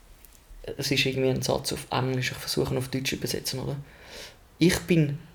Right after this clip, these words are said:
so reserviert gsi mit meiner Erwartung an dieser Person,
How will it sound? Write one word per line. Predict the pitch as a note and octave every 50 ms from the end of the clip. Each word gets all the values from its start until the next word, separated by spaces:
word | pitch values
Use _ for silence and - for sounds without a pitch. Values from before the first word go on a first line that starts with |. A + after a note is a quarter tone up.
| - - - -
so | - - - - - E3 A3 C4
reserviert | C4+ A#3+ G3 - - E3 D#3+ D3+ C#3 C3+ C3+ D3 F#3+ B3+ C#4+ B3 F#3 - - - -
gsi | - - - - D#3+ F3+ G3+ G#3 F#3+
mit | E3+ D3+ -
meiner | C#3+ D3+ C#3+ C#3 C#3 C3
Erwartung | C3+ C3+ C3 C3 B2+ C3 - C3+ D3 F#3 G#3+ A#3+ - - - - -
an | D3 C3+ C3+
dieser | C3+ C3+ C3 C3
Person, | C3+ - - C3+ - - - - D#3+ F3 D3 D3 F3+ A#3 A#3